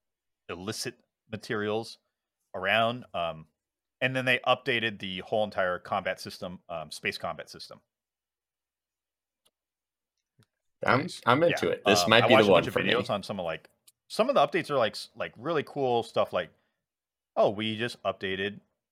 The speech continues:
Speaker 1: how s-, spaceships explode in space." And I was like, I saw some, I was like, "Eh, you guys did a pretty good job. That looks pretty cool." <laughs> Like,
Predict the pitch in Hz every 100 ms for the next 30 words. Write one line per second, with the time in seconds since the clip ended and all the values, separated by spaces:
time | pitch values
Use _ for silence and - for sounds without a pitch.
0 | - - 214 - - _ _ _ _ _
1 | _ _ _ - - 113 - 139 - -
2 | - 139 135 156 147 - 180 87 - -
3 | - 87 87 92 90 - _ 92 90 92
4 | 101 139 151 135 95 - _ _ _ _
5 | 101 139 120 110 135 147 165 240 165 170
6 | 208 107 101 214 - 170 190 302 - -
7 | _ _ _ - - 240 233 220 135